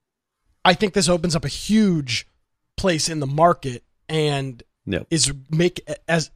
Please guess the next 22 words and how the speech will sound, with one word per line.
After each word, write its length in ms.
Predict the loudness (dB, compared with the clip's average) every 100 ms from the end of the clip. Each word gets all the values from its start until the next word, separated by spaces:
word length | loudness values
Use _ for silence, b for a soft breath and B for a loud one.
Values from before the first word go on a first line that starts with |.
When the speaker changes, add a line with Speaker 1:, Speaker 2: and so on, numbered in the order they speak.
| -2
Speaker 1:
as, 220 | -2 -2 -4
as 180 | 0 0
if 160 | 0
P 180 | -4 -2
C 260 | 0 0 -2
gaming 520 | 0 0 -2 -6 -12 -20 _ _ _
wasn't 280 | 0 0 0
already 400 | 0 2 0 -4
extremely 880 | -6 -2 0 0 2 4 4 2 -2
accessible. 880 | -2 0 2 2 2 0 -6 -12 -18 _ _ _ _ _ _ _ _ _ _ _ _
Speaker 2:
Yeah. 140 | -2 -2
Speaker 1:
It's 180 | 0 2
now 180 | 2 2
going 200 | 0 -2
to 60 |
be 180 | -6 -4
even 320 | -4 -4 -6 -10 _ _
more 380 | 0 6 6 6
accessible 580 | 2 -2 -2 -4 -6 -8
to 440 | -6 -4 -4 -6 -14 _ _ _ _ _ _ _ _ _ _
individuals 920 | -2 0 0 -2 -4 -8 -6 -4 -4 -8 _ _ -16 -16 -14 -6
on, 320 | -4 -4 -8